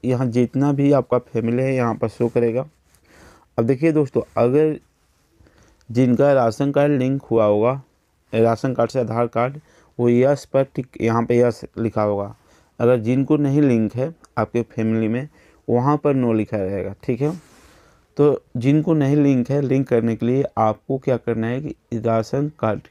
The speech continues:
के, अ, जो पासबुक होता है, उसका टू कॉपी करा,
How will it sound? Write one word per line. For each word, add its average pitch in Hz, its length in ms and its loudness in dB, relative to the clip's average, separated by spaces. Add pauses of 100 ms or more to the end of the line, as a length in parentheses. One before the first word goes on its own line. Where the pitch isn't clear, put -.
(120)
के, 127 40 -4
अ, - 1120 -8
जो 110 520 2 (280)
पासबुक 120 440 -4
होता 110 240 -6
है, 120 260 -8
उसका 113 280 -4
टू 131 320 -4
कॉपी 135 300 -4
करा, 123 320 2